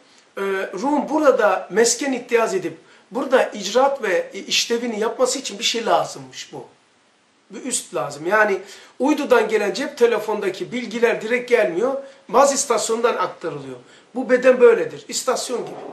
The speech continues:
Yani şey değil yani. E, çok basit ve sıradan bir şey. Mesela bir şey istediği zaman, mesela size açık söyleyeyim, kadın istediği zaman, yemek falan istediği zaman,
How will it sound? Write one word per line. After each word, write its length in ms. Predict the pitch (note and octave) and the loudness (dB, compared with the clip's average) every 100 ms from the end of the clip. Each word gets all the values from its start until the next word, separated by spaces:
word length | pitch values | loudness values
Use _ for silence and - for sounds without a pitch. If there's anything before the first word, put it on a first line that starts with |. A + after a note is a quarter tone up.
| - - - - - - - - - - - _ _ _ _ | -16 -18 -14 -12 -6 -6 -6 -6 -8 -12 -20 _ _ _ _
Yani 160 | G#3 G#3+ | -4 -2
şey 240 | D4 D4 | 0 -2
değil 280 | B3 A#3 F3 | -2 -4 -4
yani. 280 | D#3 C3+ C#3 C3+ _ _ - _ - | -4 -6 -10 -16 _ _ -20 _ -16
E, 100 | G3 | -6
çok 320 | - D#4+ - | -2 0 2
basit 340 | B3 A#3+ - | 2 2 -4
ve 60 | A#3+ | -4
sıradan 480 | - A#3+ G#3+ A#3+ G3+ | -2 -2 2 2 0
bir 40 | |
şey. 280 | - C#3 A#2 _ _ _ _ _ _ _ _ _ _ _ _ _ _ _ _ G#3+ | -4 -8 -10 _ _ _ _ _ _ _ _ _ _ _ _ _ _ _ _ -8
Mesela 320 | A3 A#3 A3+ | -4 -2 -2
bir 40 | |
şey 160 | - A#3+ | -4 -6
istediği 340 | - G#3 A3 | -8 -10 -8
zaman, 220 | F3 E3+ | -2 0
mesela 220 | A3 A3 G#3+ | 0 -4 -6
size 200 | A3 A#3 | -4 -4
açık 240 | - - | -4 -8
söyleyeyim, 260 | F3 D#3+ E3 | -8 -8 -6
kadın 420 | G#3 G3+ F#3 F3 | -6 -4 -6 -8
istediği 320 | D#3+ - D3+ | -12 -12 -12
zaman, 260 | C#3+ D3 D3+ - - _ | -12 -12 -14 -16 -20 _
yemek 260 | F3 F#3+ F3+ | -6 -6 -4
falan 280 | F3+ F3 E3 | -2 0 -2
istediği 320 | E3+ D#3+ D3 | -4 -10 -8
zaman, 260 | D3+ F3+ | -6 -6